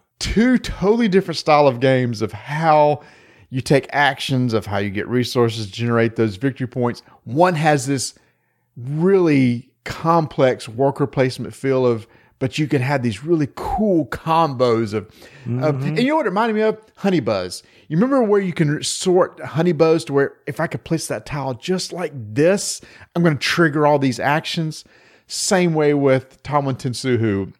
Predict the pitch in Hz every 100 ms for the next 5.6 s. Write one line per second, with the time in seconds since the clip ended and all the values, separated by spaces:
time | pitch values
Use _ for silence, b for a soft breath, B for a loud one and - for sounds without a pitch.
0 | - 143 127 117 - b b b - 120
1 | - - 190 196 190 151 131 151 165 -
2 | 143 127 113 - - 269 214 151 110 107
3 | 117 - 175 131 120 123 - 123 120 107
4 | 110 - 101 101 107 107 101 101 98 -
5 | 98 101 98 104 98 -